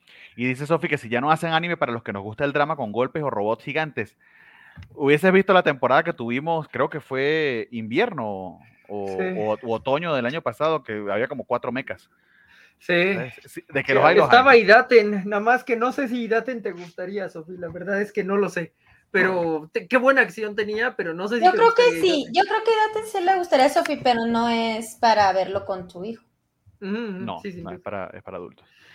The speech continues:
Speaker 1: Bueno, don Rafa, el decimosegundo anime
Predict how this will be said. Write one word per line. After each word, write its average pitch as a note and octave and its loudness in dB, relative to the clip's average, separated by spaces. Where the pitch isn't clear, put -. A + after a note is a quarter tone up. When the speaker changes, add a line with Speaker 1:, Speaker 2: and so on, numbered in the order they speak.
Speaker 1:
Bueno, C3 -2
don A#2 -2
Rafa, B2+ 0
el A2+ -2
decimosegundo A#2 -6
anime C#3+ -8